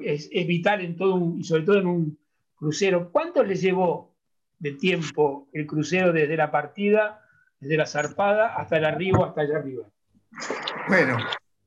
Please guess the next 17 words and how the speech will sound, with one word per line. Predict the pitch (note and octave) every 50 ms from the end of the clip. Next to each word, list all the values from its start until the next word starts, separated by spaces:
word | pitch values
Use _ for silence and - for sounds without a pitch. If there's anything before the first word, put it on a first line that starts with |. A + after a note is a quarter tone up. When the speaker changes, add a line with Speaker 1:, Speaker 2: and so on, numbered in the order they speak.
| _ _
Speaker 2:
eh, | - C#3+ C#3 C3 B2 - - - - -
a | - C#3 D3 -
Puerto | A#3 A#3+ B3+ B3 A#3+ A#3
Iguazú | G#3+ F#3+ F3+ F3+ E3 E3+ - - A3+ A#3 B3+ C4+ C4+ B3+ - - _ _ _ _ _
tardamos | - D#3 D#3+ D#3+ D#3+ F3 F#3 G3 G3+ G3 - - - - - - -
cuarenta | D#3+ D#3+ E3+ F#3+ G3 G3 G3 A3+ - -
días, | - G2+ F2+ E2+ - - - - - - _ _ - - _ _ _ _ _ - - - - - - - - - - - - - - - - - _ _ _ _ _ _ _ _ _ _ _ _ _ _
pero | F3+ F3+ E3+ D#3 C3+ A#2 G2+ F#2+ - - _ _ _ _ _ _
entre | - C#3+ C#3+ C#3 C#3 B2+ E3 E3 F3+
ida | G#3 A3+ A3
y | G#3+ F#3+
vuelta | F3+ G3 G#3+ A3 G#3+ A3+ G3+ -
tardamos | E3 D#3 D#3+ F3 F3+ F#3 F#3 E3 E3 - - -
setenta | - D3+ D3+ D3 D3 C#3+ C#3 C3 B2 C#3
y | C3+
cuatro | - - A#3 A3+ F3+ C3 A#2+ - A#2 A#2 A#2
días, | A#2 A2 A2 G#2+ A#2+ C3+ F#3+ F3 - - _